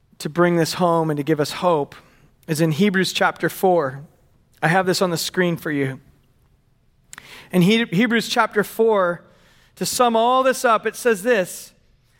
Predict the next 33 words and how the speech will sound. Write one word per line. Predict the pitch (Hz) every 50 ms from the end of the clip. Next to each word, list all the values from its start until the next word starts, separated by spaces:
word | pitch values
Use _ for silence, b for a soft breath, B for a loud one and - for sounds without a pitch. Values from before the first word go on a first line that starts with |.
| _ _ -
"Therefore, | 165 240 277 311 294 - - 247 233 214 202 190 185
since | - - - 269 254 - 208
we | 202 269 311 330
have | 262 269 277 247
a | 240 214
great | 175 160 185 208 240 254 285 294 -
high | - - - 220 240 254
priest | - - - - 240 214 190 180 180 - - - - - _ b b b b b b b b
who | b 262 269
has | 262 247 -
passed | - - - 254 254 311 294 - -
through | - 277 269
the | 226 226
heavens, | 185 185 175 165 160 180 190 202 208 202 - - b b b b b b -
Jesus, | 160 156 240 302 330 330 285 349 320 - -
the | - 214
Son | - - 240 226 214
of | 196 180 160
God, | 156 170 151 143 147 180 214 226 b b b b b b b b
let | 220 262 311 339
us | 349 294 -
hold | 254 285 294 302 254 220
fast | - - 294 269 277 302 285 - -
our | 302 277 277
confession. | - - 269 247 - - 254 233 247 - - - 185 151 143 139 - _ _ _ _ _ _ _ _ _
For | - - 254
we | 247 277 247
do | 185 226 254
not | 247 254 269 294 311 269
have | 240 247 262 247
a | 233
high | 196 208 220 233
priest | 226 233 - - 220 208 208 202 - -